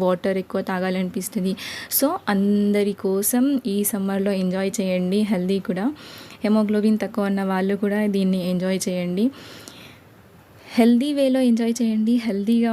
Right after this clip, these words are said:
ఉండండి, స్కిన్ మంచిగా ఉంటుంది, యంగ్ and ఫిట్‌గా కనిపిస్తారండి. So, లేట్ చేయకుండా మీరందరూ కూడా ఈ రెసిపీని ఫాలో అవ్వండి. మీ రిలేటివ్స్‌కి ఎవరికైనా అందరికీ పంపించండి,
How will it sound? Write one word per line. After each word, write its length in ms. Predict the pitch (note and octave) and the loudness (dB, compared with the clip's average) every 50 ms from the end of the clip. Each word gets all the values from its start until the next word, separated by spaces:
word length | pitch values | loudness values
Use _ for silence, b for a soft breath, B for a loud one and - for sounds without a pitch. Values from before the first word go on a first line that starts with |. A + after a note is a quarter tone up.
| A3 | 0
ఉండండి, 420 | G#3 G3+ G3+ G#3 G#3 G#3 G#3 G#3 A3+ A#3 A#3+ - | 0 0 0 0 0 0 0 0 0 0 0 -2
స్కిన్ 320 | - - - A3 G#3+ A3 A3 G#3+ | -4 -2 0 2 2 4 2 2
మంచిగా 400 | G3+ G3+ G3+ - - G#3 G#3+ G#3 G3+ | 2 0 -2 -2 -2 -2 0 0 0
ఉంటుంది, 380 | G3+ G3+ F#3 G#3 G3+ F#3+ G3+ A3+ G#3+ G3 G3 | -2 -2 -2 -2 -2 0 2 0 2 2 0
యంగ్ 260 | G3 G3 G3+ G3+ G3+ G3+ G3+ | 0 0 2 0 0 2 2
and 140 | G3+ G#3+ G#3 - | 0 0 0 0
ఫిట్‌గా 340 | - F#3+ F#3+ - G3+ G3 G3 F#3+ - | -2 -4 -4 -4 -4 -4 -4 -4 -4
కనిపిస్తారండి. 800 | F#3+ F#3 F#3 G3 G3 F#3+ - - F#3+ F#3 F#3 F#3 F3+ F3+ G3+ A#3 C4+ B B B B B B B - | -4 -4 -4 -4 -4 -6 -4 -2 -2 -2 0 -2 -2 0 0 0 0 B B B B B B B -6
So, 100 | - F#3+ F3+ F3 F3+ F3 F3 F3 E3+ E3+ F3 F3+ | -2 -2 0 0 -2 -2 -4 -4 -4 -2 -2 0
లేట్ 220 | F#3+ G3+ G#3+ A#3+ - | 0 0 2 2 2
చేయకుండా 400 | B3 A#3 A3+ A3+ A#3+ A3 A3+ A3+ A3+ A3 G#3 | 2 2 4 2 2 2 4 4 4 2 2
మీరందరూ 480 | G3 G3+ G#3 G#3+ G#3+ G#3+ G#3 G#3+ G#3+ G#3+ - | 2 0 2 2 2 2 2 0 -2 -2 -2
కూడా 180 | G#3+ G#3 G#3 G#3 G#3 G#3 G3+ | -2 -2 -2 -2 0 0 0
ఈ 40 | G#3 G3+ G3+ G3+ G3 | 0 0 0 0 0
రెసిపీని 420 | F#3+ F3+ - - - G#3+ G3+ G3+ G#3 G#3 | -2 -4 -4 -4 -4 -2 0 -2 -2 -2
ఫాలో 260 | - G3 F#3 F3+ F#3 F#3+ F#3 | -2 -2 0 0 0 0 0
అవ్వండి. 360 | F3+ F#3 F#3 F#3 F#3 F#3+ A3+ D4 B B B B B B B B B B A3+ A3 | 0 0 0 0 2 2 0 0 B B B B B B B B B B 6 6
మీ 100 | A#3 B3+ C#4 C#4+ C#4 | 6 6 4 4 2
రిలేటివ్స్‌కి 720 | C4 A#3+ A#3 A#3+ A#3+ A#3 B3 B3 A#3 A3+ - - - A#3+ A#3+ A#3+ - - F#3+ | 2 4 4 2 2 2 2 0 0 0 -2 0 2 2 2 2 0 -2 -2
ఎవరికైనా 460 | G3 G3+ G#3 G3 - G3+ G3 G3 F#3+ G3 F#3 - - - - G3+ | -2 -2 -2 -2 -4 -4 -4 -4 -4 -6 -8 -10 -10 -8 -4 -2
అందరికీ 400 | G#3 G#3+ A3 A3 G#3+ - A3+ G#3+ - - | 0 2 2 2 0 0 -2 -4 -2 -2
పంపించండి, 560 | G3 F#3 F3+ G#3+ G3+ F#3+ G3 G3+ F#3+ G3 | -2 0 0 0 0 0 0 0 0 0